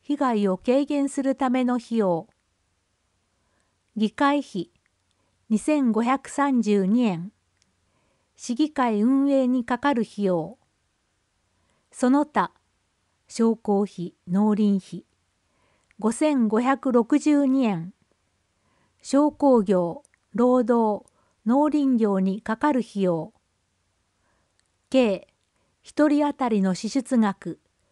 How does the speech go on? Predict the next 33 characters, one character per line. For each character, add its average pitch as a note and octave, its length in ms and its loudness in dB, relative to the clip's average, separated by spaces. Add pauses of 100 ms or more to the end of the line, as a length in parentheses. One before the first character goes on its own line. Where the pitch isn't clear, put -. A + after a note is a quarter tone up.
(260)
五 G#3+ 160 4
十 C#4+ 280 4
万 G3 400 2
八 G#3 180 -4
千 C4 420 -2
四 C#4+ 240 0
百 G#3+ 280 -4
七 A3+ 300 2
十 G3 260 0
五 A3 160 0
円。 F3+ 280 -4 (1800)
表 B3 240 0 (100)
終 G#3 120 -2
わ G3 160 0
り。 F#3 220 -6 (2000)
な G3+ 200 0
お、 - 140 -10 (300)
令 C#4 260 4
和 A3+ 140 0
三 G3+ 360 -2
年 G3 320 -4
三 C4+ 320 -2
月 G#3 180 -4
三 C#4 320 -2
十 G#3+ 240 0
一 G3+ 220 -2
日 C#4 240 -2
現 C4 300 2
在 G3 260 0
の F#3 160 0
総 A#3+ 260 2
人 A3+ 280 0
口、 F3 440 -4